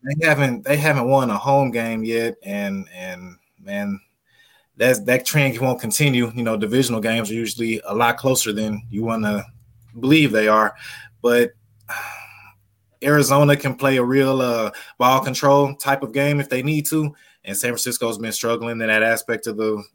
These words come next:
in, in their, in their defense lately. So, yeah, I'm kinda torn on this one too. Um, mm, I wanna lean Arizona 'cause, I mean, they've been playing well. Kyler Murray's been playing some good ball, and I don't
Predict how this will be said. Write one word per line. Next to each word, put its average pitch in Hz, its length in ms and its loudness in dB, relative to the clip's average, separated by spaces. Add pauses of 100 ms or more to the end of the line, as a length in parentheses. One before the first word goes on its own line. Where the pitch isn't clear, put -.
(140)
in, 104 180 -6
in 101 120 -6
their, 95 80 -4
in 98 100 -10
their 95 140 -6
defense 117 380 -4
lately. 123 380 0 (460)
So, 101 480 -2 (640)
yeah, 120 360 2
I'm 131 200 2
kinda 117 340 -2
torn 120 360 0
on 117 120 -2
this 117 200 0
one 110 120 -4
too. 120 320 -2 (640)
Um, 110 480 0 (2750)
mm, 123 1200 -6
I 120 100 0
wanna 151 280 6
lean 165 320 6
Arizona 160 560 6
'cause, 117 300 -2
I 107 100 -4
mean, 120 320 -2
they've 131 180 2
been 131 120 0
playing 123 280 0
well. 127 200 6
Kyler 120 260 2
Murray's 120 240 4
been 110 100 -6
playing 113 240 -4
some 110 140 -8
good 110 160 0
ball, 113 320 2
and 98 220 -4
I 110 160 -8
don't 117 340 -8